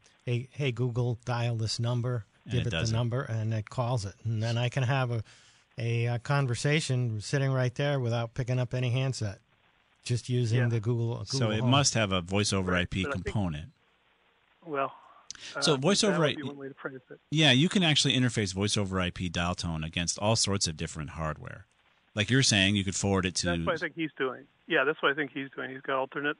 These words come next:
Speaker 3: hardware with that whole speaker system.
Speaker 2: No, he,
Speaker 3: um,
Speaker 2: he
Speaker 3: that's
Speaker 2: doesn't.
Speaker 3: supplying
Speaker 1: It's
Speaker 3: Yep.
Speaker 1: standalone.
Speaker 3: In other words, you can't use Google Voice as a total standalone. It's not a complete, uh,
Speaker 2: Mm.
Speaker 3: it, it won't make it without supportive hardware of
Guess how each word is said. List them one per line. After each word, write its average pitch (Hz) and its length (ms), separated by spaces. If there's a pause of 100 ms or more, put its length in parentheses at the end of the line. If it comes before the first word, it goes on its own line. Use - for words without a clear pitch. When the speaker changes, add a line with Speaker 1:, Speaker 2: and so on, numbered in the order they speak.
Speaker 3:
hardware 135 600
with 131 260 (120)
that 131 140
whole 143 260
speaker 143 380
system. 135 540 (720)
Speaker 2:
No, 175 180
he, 165 80
Speaker 3:
um, 131 180
Speaker 2:
he 151 100
Speaker 3:
that's 202 80
Speaker 2:
doesn't. 143 240
Speaker 3:
supplying 143 580 (100)
Speaker 1:
It's - 400
Speaker 3:
Yep. 139 160
Speaker 1:
standalone. 139 500
Speaker 3:
In 170 60
other 175 120
words, 156 200 (480)
you 147 140
can't 190 340 (180)
use 156 560 (480)
Google 143 320
Voice 131 280 (180)
as 123 80
a 127 80 (180)
total 135 380 (180)
standalone. 127 440
It's - 80 (100)
not 143 140
a - 20
complete, 139 380 (580)
uh, 151 80
Speaker 2:
Mm. 139 160 (180)
Speaker 3:
it, 175 80 (120)
it - 20
won't 139 300
make 143 180
it 147 120
without 135 360 (240)
supportive 143 420
hardware 127 380
of 131 80